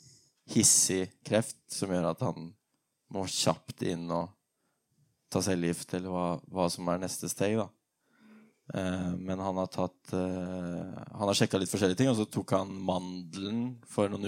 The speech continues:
uker siden, og var inne i dag. Det var derfor jeg møtte han i dag, men han bor ikke i Oslo. Eh, og vi hadde en middag hvor han hadde fått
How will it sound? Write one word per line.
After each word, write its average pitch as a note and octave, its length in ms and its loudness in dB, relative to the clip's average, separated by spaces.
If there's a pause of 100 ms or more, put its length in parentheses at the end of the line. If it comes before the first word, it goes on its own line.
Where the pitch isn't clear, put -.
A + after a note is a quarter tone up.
uker - 160 -4
siden, A2+ 360 -4 (380)
og G2+ 80 2
var A2+ 80 12
inne G2+ 240 4
i G2 80 2
dag. F#2+ 400 4
Det - 180 -12
var G#2 120 0
derfor F#2+ 240 2
jeg G2+ 80 0
møtte G2+ 180 0
han F#2 80 -2
i F#2 60 0
dag, F#2 100 6
men G2+ 140 0
han F#2 60 -8
bor F#2+ 200 2
ikke G2 320 0 (220)
i G2+ 80 0
Oslo. A2 320 0 (1160)
Eh, F#2 460 -2
og G2 400 -4
vi G2+ 220 0
hadde G2 260 0
en F#2+ 80 -4
middag F#2 480 4
hvor F#2 160 2
han F2+ 140 4
hadde F#2 100 -4
fått - 140 -8